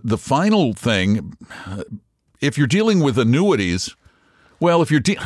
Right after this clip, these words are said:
okay, wait, hold on. <laughs> The annuity part would be the state insurance commissioner. The issue, though, the problem would be regulated by the U S Department of Labor.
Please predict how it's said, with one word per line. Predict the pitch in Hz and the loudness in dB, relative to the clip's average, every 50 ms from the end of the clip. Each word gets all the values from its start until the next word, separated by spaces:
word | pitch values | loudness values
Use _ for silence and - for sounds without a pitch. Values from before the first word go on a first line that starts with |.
| - - | -6 -4
okay, | - 123 - - - 92 80 - - | -6 -6 -6 -6 -6 -6 -6 -4 -2
wait, | 90 95 80 - - - | -2 -2 -2 -4 -8 -4
hold | - 90 107 117 107 | 0 0 2 2 2
on. | 104 76 - - - - - - | 0 0 -4 -8 -16 -20 -6 -2
<laughs> | 226 - - - 262 - - _ - - _ - - - - - - - - - - | -2 -2 -2 -2 -4 -4 -4 _ -16 -18 _ -18 -18 -16 -16 -16 -16 -16 -16 -6 -2
The | 120 123 120 | 0 0 2
annuity | 117 135 185 233 269 262 170 123 | 2 2 4 4 4 4 2 2
part | 101 - 104 87 80 85 - | 0 0 0 0 0 0 0
would | 98 101 92 78 | 0 -2 0 0
be | 85 101 95 | -2 -2 0
the | 82 80 | 0 -2
state | - - 98 92 | 0 0 0 0
insurance | 85 82 - - 139 165 147 - | 0 0 0 0 0 0 -2 -2
commissioner. | - 107 87 82 - - - 78 67 52 - _ _ _ _ | -2 0 0 0 0 0 -2 -2 -2 -4 -8 _ _ _ _
The | 82 90 87 98 120 123 123 - - | -4 -2 0 0 0 0 -2 -2 0
issue, | 123 135 185 233 247 - - - - 104 80 67 64 60 | 2 2 2 2 0 -2 -2 -2 0 0 0 0 -2 -2
though, | 60 73 73 65 50 50 50 - - _ _ _ _ _ _ _ _ _ _ _ _ _ _ _ _ _ _ _ _ _ _ _ _ _ _ _ | -2 -2 -2 -2 -4 -6 -10 -14 -18 _ _ _ _ _ _ _ _ _ _ _ _ _ _ _ _ _ _ _ _ _ _ _ _ _ _ _
the | 101 107 | -4 -4
problem | - - - - 131 156 202 214 147 98 82 73 67 69 71 - _ _ _ _ _ _ _ | -2 -4 -4 -4 -2 0 0 0 2 2 0 0 0 -4 -6 -10 _ _ _ _ _ _ _
would | - 98 113 120 104 | -2 0 0 0 0
be | 101 117 120 117 | 0 0 2 2
regulated | 101 113 127 139 123 131 127 113 110 104 104 95 104 95 90 | 2 2 0 0 0 0 0 2 2 2 2 2 0 0 0
by | 101 95 90 | 0 0 2
the | 107 107 | 2 2
U | 92 98 117 104 98 | 2 2 2 4 2
S | 92 - - | 2 0 -2
Department | - 104 - - 107 92 87 78 92 85 | -4 -6 -4 -2 -2 -2 -2 0 0 0
of | 82 71 | 0 0
Labor. | 78 82 85 80 76 67 57 57 - - | 0 2 2 2 2 0 -2 -6 -10 -12